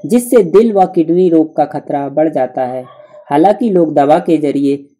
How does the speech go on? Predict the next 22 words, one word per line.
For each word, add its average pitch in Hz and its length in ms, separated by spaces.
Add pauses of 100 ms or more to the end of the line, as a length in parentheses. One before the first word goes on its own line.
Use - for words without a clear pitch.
ब्लड 180 280
प्रेशर 165 320
को 156 140
कंट्रोल 151 420
करने 143 320
की 139 140
कोशिश 131 440
करते 131 360
हैं, 135 220 (380)
लेकिन 160 440 (260)
आप 160 200
देसी 151 400
नुस्खे 170 360
से 147 180
भी 131 220 (260)
इससे 165 240
छुटकारा 135 500
पा 180 180
सकते - 360
हैं। 123 180 (520)
क्या 240 180
है 190 200